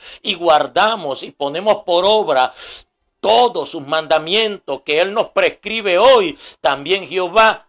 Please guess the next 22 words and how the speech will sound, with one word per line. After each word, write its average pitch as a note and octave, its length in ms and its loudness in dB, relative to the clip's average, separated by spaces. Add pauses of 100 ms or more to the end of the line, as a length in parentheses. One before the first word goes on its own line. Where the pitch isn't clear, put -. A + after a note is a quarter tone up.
nos D3 180 0
ensaltará D3 720 0
sobre C#3+ 320 -8
todas E3+ 340 -2
las C3+ 140 -2
naciones". G2 560 -10 (220)
Eso C#3 220 -10
es C#3 60 -12
para D#3 160 -4
los D3 140 -6
que B2 140 -8
viven C#3+ 240 -8
por D3 180 -10
fe. A3+ 300 -6 (600)
Según B2 340 -6
el C#3+ 100 -6
libro, F#3+ 280 -2
es A#2 40 -10
una E3+ 160 -6
promesa D#3 460 -4
de E3 120 -6
Dios. G3 380 -4